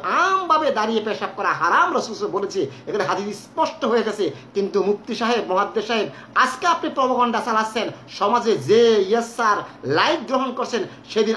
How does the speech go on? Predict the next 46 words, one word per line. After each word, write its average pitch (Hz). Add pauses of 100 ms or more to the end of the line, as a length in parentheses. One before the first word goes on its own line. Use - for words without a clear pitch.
(100)
আল্লাহ 214
পাক 208
এমন 269
কনি 277
দিব, 247 (140)
কনির 277
সাথে 262
আপনার 226
লাইক 208
বাইর 202
করে 202
দিব, 185 (220)
তখন 202
বলবেন, 196 (260)
"আয় 233
আল্লাহ, 190
কি 214
করলাম?" 175 (1400)
সেদিন 392 (480)
ইয়াউমা 330
তুকাল্লিবু 427
উজুহাহুম 302
ফিনান-, 233
ফিন্নার, 175
ইয়াকুলুনা 254
ইয়া 311
লাইতানা 370
আতানা 240
আল্লাহ 202
ওয়া 190
আতা 180
রাসূলা। 151 (380)
এখন 233
লাইক 196 (100)
পাওয়ার 196
জন্য, 247
যে 269
পাওয়ার 269
জন্য, 226
সমর্থ 285
পাওয়ার 320
জন্য 294
তুমি 262
মিথ্যা 294
কথা 262
বলেছ, 240